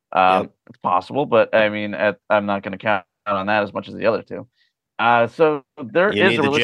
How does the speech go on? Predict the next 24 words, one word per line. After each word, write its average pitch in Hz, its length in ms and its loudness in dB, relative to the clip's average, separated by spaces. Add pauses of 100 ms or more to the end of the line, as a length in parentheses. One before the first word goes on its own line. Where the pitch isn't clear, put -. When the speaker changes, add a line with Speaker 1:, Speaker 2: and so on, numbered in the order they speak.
Speaker 2:
Jaguars 127 320 2
to 147 40 -4
Speaker 1:
chance. 123 100 -2
Speaker 2:
beat 120 160 -2
the 117 80 -4
Titans 120 440 -2
and 107 140 0
win 110 120 0
the 107 60 0
division. 104 580 -2 (760)
Speaker 1:
Yep. 139 280 -2 (300)
Well, 220 180 4
I, 185 160 6
I, 185 300 4
actually, 175 260 2
I 160 40 6
don't 165 140 4
think 156 140 -6
that 131 160 2
matters 110 260 0
as 98 80 -16
much, 101 320 -6
right? 107 260 2
Because, 104 540 -4